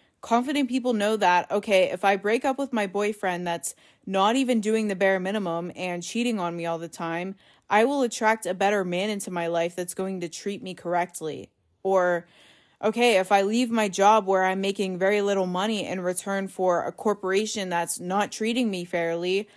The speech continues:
I will attract a better job opportunity into my life.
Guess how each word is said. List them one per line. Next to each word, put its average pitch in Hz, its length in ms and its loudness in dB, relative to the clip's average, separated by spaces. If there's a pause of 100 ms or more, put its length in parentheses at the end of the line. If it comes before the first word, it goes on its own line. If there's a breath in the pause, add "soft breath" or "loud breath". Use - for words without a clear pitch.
(220 soft breath)
I 214 160 6
will 240 160 2
attract 214 420 2
a 202 80 -2
better 196 260 0
job 190 420 2
opportunity 180 880 -4
into 180 300 -8
my 165 160 -4
life. 170 540 -2